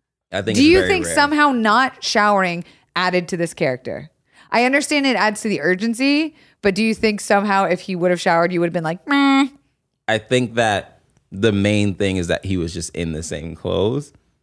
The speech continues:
Speaker 2: Mm-hmm.
Speaker 1: and didn't wash the blood off of his face.
Speaker 2: He ne-, he was in a three-star Michelin chef fucking restaurant, and he did not wash the blood off his face.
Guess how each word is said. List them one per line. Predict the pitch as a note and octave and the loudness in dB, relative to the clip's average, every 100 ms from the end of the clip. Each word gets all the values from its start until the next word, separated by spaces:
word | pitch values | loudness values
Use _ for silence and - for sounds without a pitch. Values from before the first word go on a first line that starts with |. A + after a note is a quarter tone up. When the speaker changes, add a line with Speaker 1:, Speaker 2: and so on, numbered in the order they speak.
| G3+ | 0
Speaker 2:
Mm-hmm. | G3+ G3 F#3+ G3 | 0 2 0 -2
Speaker 1:
and | F#2+ F#2 | 0 2
didn't | F#2+ G2 F2+ | 0 -2 -6
wash | D2 D#2 D#2 - | -6 -6 -8 -12
the | |
blood | E2 - - | -12 -12 -12
off | - - | -14 -16
of | - | -18
his | - - | -18 -18
face. | - - - _ _ | -18 -20 -20 _ _
Speaker 2:
He | A#3+ A#3 | 4 6
ne-, | A#3+ - | 6 2
he | G3+ G#3 | 0 2
was | B3+ C#4+ | 4 4
in | B3+ | 4
a | G3 | 2
three-star | - G3+ G#3 G#3 - F#3+ F3+ | 2 4 4 2 0 0 0
Michelin | F3 E3+ F3 E3 | 0 -4 -4 -2
chef | D#3+ D#3 | -2 -4
fucking | - D3+ D#3 C#3+ | -4 -6 -6 -6
restaurant, | C3 - C#3 - | -6 -6 -8 -6
and | D3 | -6
he | D3+ D3+ | -6 -4
did | D#3+ | -2
not | D3+ C#3+ | -2 -2
wash | D3 C#3+ | -4 -6
the | C#3+ | -6
blood | C3+ C#3 | -6 -6
off | D3 | -6
his | - | -6
face. | D#3 D3+ | -6 -6